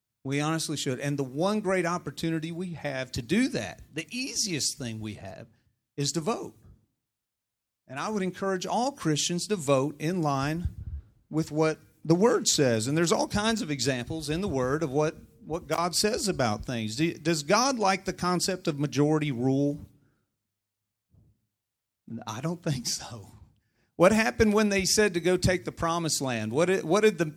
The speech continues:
what did the men decide to do, right? They formed a committee.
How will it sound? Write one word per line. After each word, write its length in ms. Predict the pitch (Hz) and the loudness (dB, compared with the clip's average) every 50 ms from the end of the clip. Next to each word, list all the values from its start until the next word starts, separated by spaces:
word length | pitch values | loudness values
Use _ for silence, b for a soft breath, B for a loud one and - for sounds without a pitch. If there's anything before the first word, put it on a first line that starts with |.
| - 147 | -10 -4
what 140 | 147 170 196 | 0 2 4
did 140 | 190 196 165 | 4 4 4
the 80 | 170 160 | 2 2
men 260 | 156 165 170 170 160 | 2 2 2 2 0
decide 400 | 135 127 - - 156 147 135 123 | -2 -2 0 0 0 0 -2 -4
to 60 | 127 | -6
do, 320 | 120 131 143 127 107 90 90 | -4 -4 -2 -2 -4 -6 -6
right? 400 | 104 113 127 143 160 180 196 190 - - b b b b b b b b b b _ - | 0 4 6 8 8 6 6 2 -2 -12 b b b b b b b b b b _ 2
They 160 | 160 185 214 | 2 2 4
formed 280 | 214 208 202 180 160 151 | 4 4 6 6 6 4
a 60 | 143 | 2
committee. 540 | 143 - 139 143 143 127 95 87 82 - | 2 0 0 0 0 0 -2 -6 -10 -12